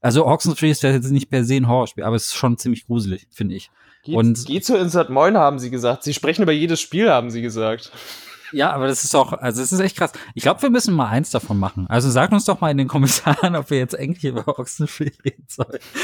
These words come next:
Speaker 1: Oder über Detention, oder über beides, weil es sind beides fantastische Spiele. Das Problem ist halt, guck mal, ich muss erst dich treffen, damit ich wa-, ich hab bis gerade nicht gewusst, dass du Detention gespielt hast. Ich hab, ich hab wirklich immer rumgesucht, hat irgendjemand Detention gespielt, hat irgendjemand gemacht und so.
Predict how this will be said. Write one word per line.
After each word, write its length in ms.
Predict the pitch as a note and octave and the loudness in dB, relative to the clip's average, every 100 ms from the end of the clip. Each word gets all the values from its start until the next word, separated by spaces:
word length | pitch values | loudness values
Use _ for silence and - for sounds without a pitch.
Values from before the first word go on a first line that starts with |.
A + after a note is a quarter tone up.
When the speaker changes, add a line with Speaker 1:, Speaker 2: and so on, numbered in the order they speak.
| - C#4+ - | -2 -2 2
Speaker 1:
Oder 200 | C3+ G#3 | 4 4
über 100 | G#3 | 4
Detention, 400 | F#3 G#3 F#3 D3+ | 2 2 2 2
oder 120 | D#3 | 4
über 160 | E3+ E3+ | 4 4
beides, 360 | E3 F#3 C3 | 4 2 2
weil 140 | B2+ A#2 - - | 0 0 -4 -4
es 80 | A#2 | 2
sind 160 | D#3+ | 2
beides 260 | C#3 C#3+ E3 | 4 2 2
fantastische 460 | D#3+ C#3+ C3+ C#3 C3 | 0 -2 -4 -8 -10
Spiele. 320 | - C3+ G2+ | -8 -6 -4
Das 140 | G2 | -6
Problem 280 | - A#2+ C#3 | -8 -6 -4
ist 120 | G3 | -2
halt, 100 | F#3+ - - | -4 -8 -6
guck 80 | - | 0
mal, 160 | G3+ - - | 0 -2 -6
ich 140 | C3 | -6
muss 160 | D3 G3+ | 0 0
erst 300 | D#3+ E3 - | 0 -4 -4
dich 140 | A3 | -8
treffen, 440 | - - A#2 G3 A#3+ - - _ | -4 -2 -2 -2 -6 -8 -20 _
damit 260 | D3 D#3 | 4 4
ich 160 | E3 - | 2 0
wa-, 140 | C3+ C3+ | 0 2
ich 180 | C3+ | -2
hab 140 | - C#3 | -2 -4
bis 160 | C3 | -4
gerade 240 | - - G#3+ | 0 2 4
nicht 180 | A3 G3+ | 2 0
gewusst, 300 | - A3+ - | -2 -2 -2
dass 160 | G3+ | -4
du 60 | F3 | -4
Detention 440 | E3+ - C#4 F#3+ | -4 -4 0 0
gespielt 280 | A2+ - A2+ | 0 0 0
hast. 100 | A2 | 2
Ich 60 | C#3+ | 0
hab, 120 | C#3+ | 2
ich 200 | D3 - | 0 0
hab 120 | E3+ | 0
wirklich 280 | E3+ A3 G#3+ | 0 0 -2
immer 220 | - F#3 G3+ | -2 0 0
rumgesucht, 540 | C#3+ G#3 G3 A2+ G#2+ | 2 2 2 0 -4
hat 120 | A#2+ | -8
irgendjemand 440 | D3 D#3 D3 A#2 A2+ | -6 -4 -4 -6 -6
Detention 220 | F3 D#3 | -8 -8
gespielt, 240 | D3 D3 B2+ | -10 -10 -10
hat 140 | A2+ | -10
irgendjemand 360 | C3 B2+ A#2+ A2 | -10 -6 -8 -6
gemacht 260 | A#2 C#3 | -8 -8
und 100 | D3 | -8
so. 200 | - D3 | -2 -2